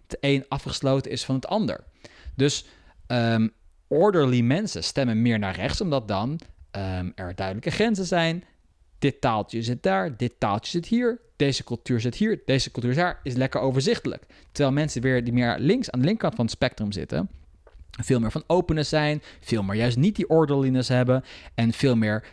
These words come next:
een, eh, een combinatie en met elkaar en, en interessant en dit en dat. En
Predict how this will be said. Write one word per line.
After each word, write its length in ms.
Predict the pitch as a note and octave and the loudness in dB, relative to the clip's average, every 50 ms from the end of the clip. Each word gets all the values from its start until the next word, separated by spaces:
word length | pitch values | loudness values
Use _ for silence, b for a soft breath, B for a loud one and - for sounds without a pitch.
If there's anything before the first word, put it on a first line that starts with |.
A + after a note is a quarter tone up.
| B B | B B
een, 160 | - A2+ A2+ | -2 0 2
eh, 200 | A#2+ A#2+ A#2+ G#2+ | 2 2 0 0
een 140 | A#2 D3 - | -2 -4 -2
combinatie 720 | - F3 F3+ G#3+ A#3+ G#3+ G#3 G3+ G3 F#3 F3 - - C3 | 0 0 2 4 4 4 4 4 4 2 0 0 -2 0
en 80 | B2 A#2+ | 0 2
met 140 | A2+ A2+ - | 0 2 2
elkaar 480 | G#3+ A3+ - - G3+ F#3+ F3+ F3+ F3+ | 0 0 2 0 0 2 0 0 0
en, 140 | F#3 F#3 F3 | 0 0 0
en 160 | - D#3+ F3 | 0 -2 -2
interessant 640 | - C#3+ D3 C#3 - A3+ G#3 - - F#3+ F#3 G3 F#3 | 0 0 0 0 0 -2 0 2 2 2 2 0 -2
en 160 | - B2 C#3+ C3 | -4 -4 -4 -2
dit 200 | A2+ A2 C#3 - | 0 0 0 0
en 100 | A3 A3 | 0 2
dat. 280 | D#3+ D3 E3+ F#3 - B B B B B B B B | 2 2 0 0 -4 B B B B B B B B
En 240 | - D3 D3+ D3 C3+ | 0 0 0 0 -2